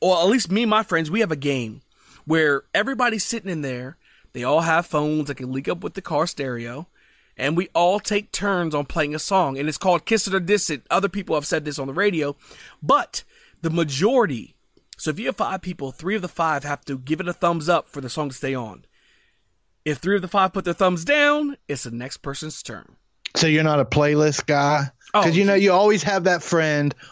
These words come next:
Speaker 2: or somebody, it's like, "Oh, I got the music playlist," and it usually doesn't end up getting played anyway.
Speaker 1: Please.
Speaker 2: I don't care about music selection as long as it's not country the whole entire time. As long
Speaker 1: No, no,
Speaker 2: as it's gotta
Speaker 1: no,
Speaker 2: be
Speaker 1: play-,
Speaker 2: selection.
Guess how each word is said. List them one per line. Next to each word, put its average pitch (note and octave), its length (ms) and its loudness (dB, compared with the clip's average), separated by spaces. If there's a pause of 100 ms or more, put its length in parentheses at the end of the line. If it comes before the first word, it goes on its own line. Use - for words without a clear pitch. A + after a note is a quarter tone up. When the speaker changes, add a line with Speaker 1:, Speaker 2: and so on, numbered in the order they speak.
Speaker 2:
or C3+ 100 2
somebody, C#3+ 580 2
it's C3 120 0
like, C3 180 2
"Oh, C#3+ 80 6
I D3 160 4
got D3 200 0
the D3 80 4
music C#3 380 4
playlist," B2+ 640 4
and D3+ 100 4
it D#3 100 2
usually E3 260 6
doesn't C#3 280 4
end C3 160 4
up A#2 100 0
getting B2 220 4
played B2 320 4
anyway. A2 640 4
Speaker 1:
Please. - 240 -2
Speaker 2:
I G#3 180 4
don't G#3 200 2
care F#3 240 2
about F#3 260 2
music F3+ 300 4
selection F#3 460 2
as C#3 180 4
long D#3 220 4
as C#3+ 100 6
it's C#3 140 4
not C3+ 200 0
country A#2+ 460 2 (220)
the A#2+ 100 4
whole B2+ 280 4
entire A2+ 380 2
time. G2+ 300 0
As G#2 80 2
long E3+ 260 4
Speaker 1:
No, - 0 -
no, F3+ 100 -2
Speaker 2:
as D#3 60 -4
it's - 100 -10
gotta F3 200 2
Speaker 1:
no, D#3 60 2
Speaker 2:
be E3 100 6
Speaker 1:
play-, A3 100 2
Speaker 2:
selection. D3+ 380 0